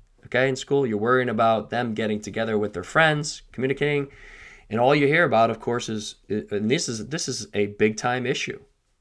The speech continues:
is, is the health of our children. So,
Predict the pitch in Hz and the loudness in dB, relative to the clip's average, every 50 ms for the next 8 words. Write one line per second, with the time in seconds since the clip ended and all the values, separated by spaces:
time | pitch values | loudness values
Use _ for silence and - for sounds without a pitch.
0 | _ _ - 107 107 95 - - 101 101 104 104 - - - 175 170 131 127 - | _ _ -6 -4 -4 -6 -8 -8 -8 -6 -6 -8 -8 -2 2 4 4 4 4 -2
1 | - 110 110 113 120 117 - - 160 170 143 - - _ _ _ _ _ _ _ | -6 -4 -2 -2 -4 -4 -4 -6 -8 -6 -8 -10 -14 _ _ _ _ _ _ _
2 | - _ _ _ _ _ _ _ _ _ _ _ _ _ _ _ _ _ _ _ | -20 _ _ _ _ _ _ _ _ _ _ _ _ _ _ _ _ _ _ _
3 | _ _ _ - - 139 131 123 123 120 113 - - | _ _ _ -2 6 8 10 10 10 10 8 4 2